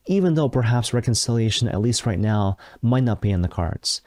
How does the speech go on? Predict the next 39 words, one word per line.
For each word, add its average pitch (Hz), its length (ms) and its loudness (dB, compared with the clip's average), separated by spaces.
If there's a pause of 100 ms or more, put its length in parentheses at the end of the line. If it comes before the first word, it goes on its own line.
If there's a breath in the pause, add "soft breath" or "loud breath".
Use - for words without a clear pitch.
(360 soft breath)
Okay, 120 200 2
but 107 100 0
that 131 120 0
brings 117 160 0
us 101 140 -2
to 104 60 -4
the 92 100 2
final 98 300 0
thing 87 240 -2
I 82 40 -2
want 80 140 -2
to - 60 -4
say 87 140 0
with 82 80 -2
regards 87 300 -2
to - 80 -8
forgiveness. - 540 -4 (460 loud breath)
And 135 100 2
that's 277 120 0
basically 113 260 0
to 90 60 0
say 92 180 0
this. - 380 -4 (580 loud breath)
I 151 120 2
think, 190 180 2
quite 139 180 0
honestly, 110 340 0
one 113 200 2
of 107 60 2
the 95 60 2
main 98 260 2
reasons 95 340 2
why 90 100 0
we 87 100 2
struggle 95 320 0
to 85 60 -2
forgive 90 280 0
other 85 160 2
people 101 460 -4